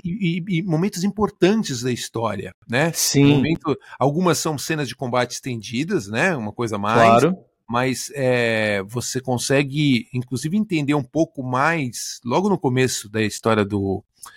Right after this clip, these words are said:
Speaker 1: do Sociedade do Anel, um pouco mais de como é que o Isildur, é, perdeu o anel, né? Um pouco mais dessa
Speaker 2: Sim.
Speaker 1: história maior aí,
Speaker 2: Sim.
Speaker 1: né? Um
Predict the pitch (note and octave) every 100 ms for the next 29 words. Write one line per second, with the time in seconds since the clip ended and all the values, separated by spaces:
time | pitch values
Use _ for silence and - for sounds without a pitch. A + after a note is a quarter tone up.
0 | - _ - G2+ A#2 A#2 A2 G#2+ G#2 G2+
1 | F#2+ A2+ F#3 C#3+ - C#3 - E3+ B2 C3
2 | F3+ G#3+ - - _ _ A#2+ C3+ E3 D3+
3 | D#3 F#3 A3 A3 G#3+ F3 - - F3 A3
4 | G3 C#3 B2 G#2 - - A#2 A2+ A2+ A2
5 | G#2 G2 F#2+ _ D#3+ D#3 A#2 C#3+ F3+ C#3+
6 | A#2 A#2 D3+ C3 G#2+ - C3 E3 A2 -
7 | C#3+ A#2+ A#2 A#2 A#2+ B2 D#3 B3+ D4+ _
8 | _ - - B2+ C#3+ D3+ C3+ C#3 C3+ -
9 | - G2+ G2+ G#2+ G2+ D3